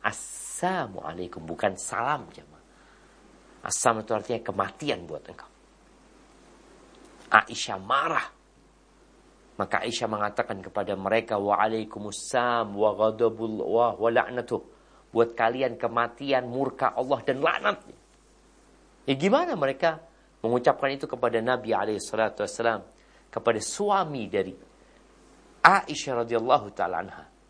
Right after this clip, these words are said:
Maka istri langsung marah dan emosi.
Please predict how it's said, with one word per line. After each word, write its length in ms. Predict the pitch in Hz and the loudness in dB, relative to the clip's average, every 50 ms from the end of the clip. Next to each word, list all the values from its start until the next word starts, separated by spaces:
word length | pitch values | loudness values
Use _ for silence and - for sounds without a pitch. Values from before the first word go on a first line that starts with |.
| _ _ _ _ - | _ _ _ _ -8
Maka 240 | - 107 - - - | -8 -4 -4 -4 -4
istri 560 | - 117 - - - - 127 120 113 104 - - - - - - - - _ - - | -4 -8 -10 -8 -8 -6 -4 -4 -4 -6 -8 -14 -20 -20 -20 -20 -20 -20 _ -2 2
langsung 560 | 107 110 107 110 - - 131 117 110 107 101 - _ _ _ _ _ _ _ - _ _ _ _ _ _ _ - - - _ - - | 2 2 2 0 -8 -8 -6 -6 -8 -10 -10 -14 _ _ _ _ _ _ _ -20 _ _ _ _ _ _ _ -20 -20 -20 _ -8 -4
marah 480 | 107 120 135 147 170 135 151 151 151 - - - _ - 120 | 4 8 8 10 10 8 6 4 4 2 -10 -18 _ -4 -4
dan 160 | 117 117 - | -4 -4 -4
emosi. 400 | 113 104 98 87 - - - | -10 -8 -8 -8 -10 -10 -14